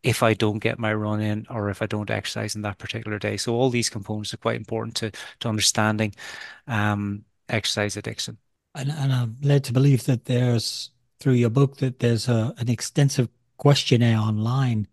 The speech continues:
Speaker 2: where you can work out what your own motivations are.
Speaker 1: Yeah, we, we do include various links in the book. One is, so we do actually include in, in the book, um, a scale that's used to, as a measure of exercise addiction. Um, but yeah, we do, we do include other ones as well. So for example, looking at my motivations to run, et cetera, which is quite, you know, kind of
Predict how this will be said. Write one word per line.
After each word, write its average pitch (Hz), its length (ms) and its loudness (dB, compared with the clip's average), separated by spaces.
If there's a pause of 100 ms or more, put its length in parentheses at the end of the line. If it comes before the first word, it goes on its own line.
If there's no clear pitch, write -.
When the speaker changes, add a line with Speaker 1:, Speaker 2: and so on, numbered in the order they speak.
(680)
Speaker 2:
where 123 140 4
you 117 140 4
can 113 220 0
work 113 260 -2
out 131 260 -2
what 143 120 -4
your 123 160 0
own 123 160 4
motivations 117 760 0
are. 110 240 -2 (420)
Speaker 1:
Yeah, 139 220 8
we, 139 160 6
we 139 160 4
do 147 180 6
include 143 360 2
various 117 260 4
links 113 220 0
in 123 40 -6
the 117 60 -2
book. 113 180 2
One 123 240 4
is, 120 200 4
so - 280 -2
we 113 120 -2
do 123 140 6
actually 120 260 4
include 117 360 -4
in, 110 180 0
in 107 180 -2
the 101 60 -2
book, - 380 0
um, 110 300 2
a 120 60 -4
scale 110 300 4
that's 113 180 0
used 110 240 -2
to, 131 100 -6
as 110 160 -4
a - 20 -4
measure 107 280 0
of 117 80 0
exercise 123 400 0
addiction. 139 420 -4 (480)
Um, 117 240 4
but 131 140 2
yeah, 123 140 6
we 110 180 0
do, 127 340 0
we 123 100 -2
do 117 140 4
include 117 320 0
other 110 160 4
ones 104 240 -2
as 98 100 -8
well. 104 180 2
So 113 140 0
for - 140 -4
example, 104 400 -2
looking 104 220 -6
at 107 60 -8
my 104 120 -6
motivations 101 680 -4
to - 100 -8
run, 107 160 -6
et 104 60 -8
cetera, 107 340 -8
which - 160 -4
is 151 120 0
quite, - 320 -4
you 143 80 2
know, 123 100 4
kind 110 240 0
of - 40 -10